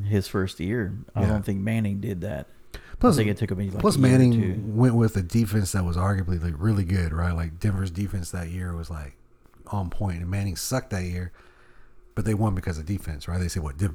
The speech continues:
Speaker 2: defense wins
Speaker 1: Yeah.
Speaker 2: championships. And that year, like, and I think he even came out and said, like, "Man, I sucked. It's just luckily their defense was so good." 'Cause that's when his neck was broken or whatever, and he was taking all that H G H, that growth hormone that he's denying,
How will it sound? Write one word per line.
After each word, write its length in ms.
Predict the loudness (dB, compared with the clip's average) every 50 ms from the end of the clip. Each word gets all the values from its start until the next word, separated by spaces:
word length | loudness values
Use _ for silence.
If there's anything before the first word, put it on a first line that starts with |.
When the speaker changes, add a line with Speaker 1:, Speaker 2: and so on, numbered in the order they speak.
| -6 -2
Speaker 2:
defense 360 | -2 0 2 2 0 0 0
wins 180 | -2 -2 -2 -2 -2
Speaker 1:
Yeah. 80 | 0
Speaker 2:
championships. 540 | 2 2 2 2 0 -2 -4 0 0 0 0
And 180 | 0 -6 -6 -4
that 180 | -4 -4 -2
year, 300 | -2 -2 0 0 0 0
like, 240 | 0 -2 -4 -4 -6 -12 _ -20 -20 -20 -4 2
and 100 | 4 4
I 60 | 6
think 160 | 6 4 6
he 80 | 6 6
even 220 | 4 4 4 2
came 160 | 0 0 0 0
out 80 | -2
and 100 | -4 -2
said, 160 | 0 0 0
like, 160 | 0 -2 -2 -4
"Man, 240 | -4 -4 -2 -2
I 80 | -4 -4
sucked. 420 | -6 -6 -4 -4 -4 -6 -6 -8 -10
It's 120 | -10 -8
just 260 | -8 -8 -10 -8 -6
luckily 300 | -4 -4 -4 -4 -4 -4
their 160 | -4 -2 -4 -4
defense 360 | -4 -6 -6 -6 -10 -10 -10
was 80 | -12 -10
so 140 | -8 -8 -8
good." 360 | -6 -6 -4 -4 -4 -6 -8 -12 -16 -20 -20 -20 -20 -20 -20 -20 -20 -20 -20 -20 -20 -20 -20 -20 -20 -20 -20 -20 -12
'Cause 100 | -4 -2
that's 140 | 0 0 2
when 100 | 2 0
his 140 | 0 0 0
neck 240 | 0 0 0 0 0
was 120 | -2 0
broken 380 | 6 6 6 6 6 2 0 0
or 60 | 0
whatever, 320 | 2 2 0 0 0 -2
and 80 | -2 -2
he 60 | -2
was 100 | -4 -2
taking 200 | -2 -2 -2 -2
all 60 | -2 -2
that 180 | -2 -4 -6 -10 -14 -18 -20 -20 _ -14 -8
H 240 | -8 -8 -8 -8 -8
G 180 | -8 -6 -4 -2
H, 240 | -4 -4 -4 -6
that 140 | -8 -8 -8
growth 240 | -4 -4 -4 -4 -4
hormone 380 | -4 -4 -4 -4 -4 -4 -4 -4
that 100 | -2 -2
he's 140 | -4 -4
denying, 500 | -4 -6 -4 -2 -2 -2 -2 -2 -4 -6